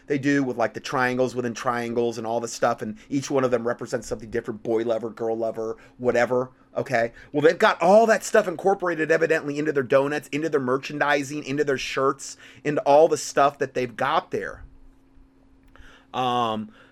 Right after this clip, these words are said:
Patriot Update, we just got a tip that we totally overlooked. Voodoo Donuts' main logo symbol is that of a little black boy bearing the F B I's confirmed universal symbol for little boy rape. That's their symbol for Voodoo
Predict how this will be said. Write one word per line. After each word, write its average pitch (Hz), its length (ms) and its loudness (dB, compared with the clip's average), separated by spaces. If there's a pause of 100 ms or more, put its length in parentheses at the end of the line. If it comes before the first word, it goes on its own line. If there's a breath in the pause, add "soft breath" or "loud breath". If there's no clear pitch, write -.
Patriot 196 300 4
Update, 175 320 4
we 135 100 0
just 156 300 -6
got 170 160 2
a 156 40 -12
tip 214 420 -2
that 139 300 2
we 143 220 -8
totally 156 420 0
overlooked. 156 560 -2
Voodoo 160 220 -6
Donuts' 170 480 0
main 147 500 -4
logo 151 280 2
symbol 190 400 -2
is 127 180 -8
that 120 220 -2
of 151 80 -2
a 160 40 0
little 139 400 -2 (240 soft breath)
black 190 400 0
boy 120 360 -2 (260 soft breath)
bearing 151 600 0
the 160 140 -10
F 156 240 0
B 170 140 0
I's 143 340 4
confirmed 135 540 -8
universal 143 460 -6
symbol 120 420 -4 (140 loud breath)
for 247 240 4
little 160 320 4
boy 156 340 6
rape. 403 560 6 (320 loud breath)
That's 208 320 2
their 262 160 2
symbol 480 560 4
for 294 160 2
Voodoo 330 400 6